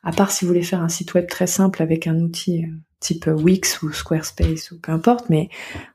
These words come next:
a priori, quand vous voulez faire un site web un peu compliqué avec du booking en ligne, de chambre, et cetera, compliqué à faire tout seul. <laughs> Donc c'est pareil, sur le fait d'analyser, euh,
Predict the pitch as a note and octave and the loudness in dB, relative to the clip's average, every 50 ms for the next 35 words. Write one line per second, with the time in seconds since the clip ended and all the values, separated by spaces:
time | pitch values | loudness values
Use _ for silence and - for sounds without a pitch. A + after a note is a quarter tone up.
0 | _ - - - - D#3+ D#3+ G3 A3+ A3 F#3 E3+ D#3+ D#3+ D#3+ C#3+ - E3 D#3 D#3 | _ -18 -10 -2 2 6 6 6 6 6 4 4 6 4 4 4 4 2 2 2
1 | D#3 - F3+ E3+ - - F#3+ F3+ E3 D#3+ D3 - E3 E3 - E3 E3 - F#3 F3 | 2 2 0 0 4 4 4 4 4 2 -2 -2 -6 -4 -4 -6 -2 -4 -6 0
2 | - F#3+ F3+ E3+ E3 D#3+ D#3+ D#3+ E3+ E3+ E3+ - F3+ F3 E3+ E3+ E3 E3 E3+ E3+ | 2 2 2 2 0 -2 0 0 0 -2 0 0 2 2 4 2 2 2 4 4
3 | F3 F3 F3+ F3 E3+ D#3+ D3+ D3+ D3 D3 D#3 D3+ D#3 - - F3 E3+ E3+ E3+ E3 | 4 4 4 4 4 4 2 0 0 -2 -2 -4 -4 -4 -2 0 0 2 2 0
4 | D3+ D3 D3 - D#3+ D#3 - E3 E3 G#3 A3+ A#3 A3+ A3+ - - - - - - | -2 -4 -8 -10 -12 -6 -4 0 2 4 2 2 0 -2 -12 -14 -12 -12 -12 -12
5 | - - - - - - - - - - _ _ _ _ _ F#3 E3 - A#3 A3 | -12 -12 -12 -12 -12 -14 -14 -16 -16 -20 _ _ _ _ _ -10 -2 0 0 2
6 | - F#3+ - - A3+ - - - D3+ C3 - _ - - - - B3+ B3 - - | 2 -2 -2 -2 -4 -2 0 -2 -2 -2 -4 _ 4 4 4 4 4 2 0 -2
7 | - - - - E3 - - - _ _ _ _ - - - - _ - E3+ - | -6 -6 0 0 -2 -2 -2 -14 _ _ _ _ -16 -16 -16 -16 _ -8 -2 0
8 | - G3 G#3+ G#3+ A3+ A3 F#3 E3 - - - - - - - _ _ - - - | 2 4 4 6 6 4 4 2 -4 -14 -18 -18 -18 -20 -20 _ _ -8 -2 0
9 | F#3 F3+ F#3 F3+ F3+ - G3+ G3+ - F3+ F3 E3+ E3+ E3+ F3 F3 F3+ F3+ F3+ F#3 | 2 4 4 2 4 2 0 0 0 -4 -2 -2 -2 -2 -2 -2 -2 -2 0 2
10 | F#3 G3+ G#3 G3+ F#3 E3+ D#3+ | 4 4 4 4 4 2 -2